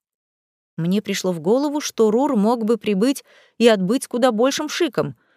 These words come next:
Ресурсов у него хватало на роскошный автомобиль с кортежем и президентским шофёром — но он до последнего держал нашу с ним связь в тайне даже от подручных.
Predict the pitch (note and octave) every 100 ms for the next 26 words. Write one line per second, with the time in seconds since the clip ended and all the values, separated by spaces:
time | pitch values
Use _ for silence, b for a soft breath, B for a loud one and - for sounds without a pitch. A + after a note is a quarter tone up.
0 | _ G#3+ A3+ - G3 G3 G3 G3 F#3+ F3+
1 | F#3 F#3 A#3 G#3+ F3+ F3 F3 - G#3 F3
2 | D#3+ - D#3+ D3+ G3+ A3+ - E3 - A3+
3 | A3 A3 F#3+ b b G3+ G#3 F3+ F3+ E3+
4 | F#3+ F#3 F#3 F3 F3 - A3 A3+ A3+ -
5 | _ _ _ F#3 F3+ E3+ F3+ - G#3 G3+
6 | G3 E3+ E3+ G#3+ G#3+ G3 F#3+ F#3 F#3 F3
7 | - F#3+ F#3+ - - G#3+ G3 E3+ E3 F#3
8 | F3+ - F3+ E3 F3 - C#3+ B2